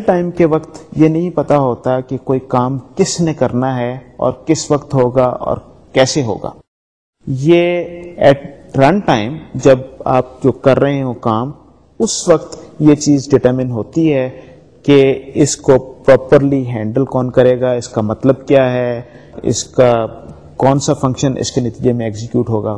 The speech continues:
وغیرہ وغیرہ۔ یہ جو ڈائنامک اسکوپ جو ہے، یہ ڈائنامک اسکوپ سے ایکسیپشن ہینڈلنگ میں کیسے آسانیاں پیدا ہو جاتی ہیں۔ جب آپ کا پروگرام جو کام کرتا ہے رن ٹائم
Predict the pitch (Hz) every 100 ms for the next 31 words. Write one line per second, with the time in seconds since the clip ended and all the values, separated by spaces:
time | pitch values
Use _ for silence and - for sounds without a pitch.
0 | - 107 101 101 98 - - - - -
1 | - - _ _ 160 190 196 143 143 170
2 | 214 - - 170 208 - 160 98 - -
3 | - - - - 160 147 147 156 175 165
4 | - - 156 170 - - 165 147 143 143
5 | 135 - 135 - 156 139 131 143 143 139
6 | 135 - 135 131 185 160 131 - 127 143
7 | 143 120 123 117 104 113 139 127 104 -
8 | - _ _ _ _ _ _ _ _ _
9 | 180 185 196 196 185 175 170 185 190 175
10 | - - _ - 147 196 208 147 - 143
11 | 120 101 - - 131 143 170 170 135